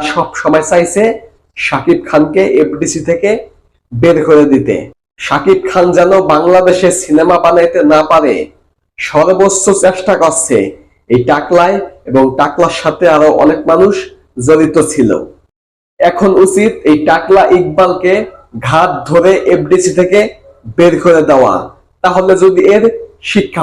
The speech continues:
হয়। এমন আইন করতে হবে, এমন ব্যবস্থা করতে হবে এই টাকলা ইকবালের জন্যে, যে টাকলা ইকবাল যদি এফডিসির মাটিতে পাড়া দেয় তাহলেই ওর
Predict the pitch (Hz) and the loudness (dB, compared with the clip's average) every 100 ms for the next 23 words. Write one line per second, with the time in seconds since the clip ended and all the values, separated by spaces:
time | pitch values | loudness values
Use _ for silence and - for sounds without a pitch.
0 | 139 117 - - - _ _ _ - 170 | 0 0 0 -6 -18 _ _ _ 0 2
1 | 208 208 180 202 190 202 - 180 175 147 | 2 2 0 0 0 0 0 0 2 2
2 | 110 - - _ _ _ - 175 208 196 | 0 -2 -14 _ _ _ 0 2 2 2
3 | 190 190 190 185 175 190 - 165 170 202 | 2 0 -2 -4 -2 -2 -4 -4 -2 2
4 | 143 - - 160 151 - 175 160 165 156 | 2 2 0 -2 -2 0 0 0 -2 -4
5 | 147 170 170 - 165 160 147 98 - - | -4 0 0 0 -2 2 2 0 -4 -16
6 | _ _ _ _ - 117 147 151 151 160 | _ _ _ _ -14 0 0 2 0 -2
7 | 160 190 185 190 185 - 185 180 180 196 | 0 2 2 0 -2 0 0 0 -4 -8
8 | 208 - 175 180 165 185 190 190 170 170 | -8 -8 0 0 0 -2 -2 0 0 0
9 | 175 180 175 175 165 180 175 180 208 226 | 0 0 -2 -2 0 0 2 2 2 0
10 | - _ _ _ - 165 170 175 170 160 | -8 _ _ _ -2 0 2 2 4 2